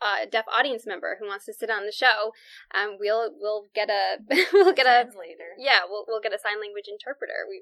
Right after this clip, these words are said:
Speaker 1: which we've done, um, you know, because we, you know, legally can't say no. We have to try to,
Speaker 2: Yeah.
Speaker 1: you know, our best ability to accommodate people. So again, it's just kind of random requests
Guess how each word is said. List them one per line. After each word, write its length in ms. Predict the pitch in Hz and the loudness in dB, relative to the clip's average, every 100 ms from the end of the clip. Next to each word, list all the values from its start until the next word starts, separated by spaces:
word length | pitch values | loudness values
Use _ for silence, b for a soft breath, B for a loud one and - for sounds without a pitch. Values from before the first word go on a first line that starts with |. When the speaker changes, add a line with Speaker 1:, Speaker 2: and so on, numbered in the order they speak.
| _ | _
Speaker 1:
which 120 | 202 | -18
we've 140 | 202 196 | -16 -10
done, 300 | 190 - - - | -8 -8 -10 -8
um, 240 | 196 208 - B B | -6 -8 -16 B B
you 80 | - | -14
know, 80 | 202 | -14
because 180 | 233 202 | -16 -18
we, 220 | 208 202 _ _ | -16 -16 _ _
you 60 | 208 | -20
know, 80 | 180 | -10
legally 360 | 277 330 277 240 | -6 -2 -2 -4
can't 240 | 254 - | -8 -12
say 200 | - 214 214 214 | -8 -10 -10 -8
no. 400 | 214 - - 339 b b - | -6 -6 -8 -12 b b -10
We 60 | 226 | -4
have 240 | 226 233 247 | -2 -4 -6
to 160 | 233 - _ | -6 -8 _
try 460 | - 233 190 190 208 | -8 -4 -2 -4 -10
to, 100 | 226 | -20
Speaker 2:
Yeah. 100 | 208 _ | _ _
Speaker 1:
you 80 | 220 | -14
know, 280 | 202 - - _ | -12 -12 -14 _
our 60 | 208 | -12
best 260 | 220 214 214 | -10 -10 -12
ability 580 | 214 202 202 185 175 202 | -12 -10 -12 -14 -18 -18
to 80 | 202 | -18
accommodate 540 | 196 196 196 196 180 - _ _ _ | -18 -16 -16 -14 -16 -18 _ _ _
people. 380 | _ - - - b b b b _ | _ -12 -12 -14 b b b b _
So 460 | _ 285 262 262 - | _ -10 -6 -6 -8
again, 220 | 233 277 214 | -10 -8 -8
it's 160 | 202 | -12
just 220 | - 240 - | -18 -20 -16
kind 160 | 240 | -14
of 160 | 220 202 _ _ 233 | -12 -14 _ _ -12
random 340 | 226 247 240 | -8 -8 -8
requests 480 | 220 - 254 _ _ | -12 -10 -10 _ _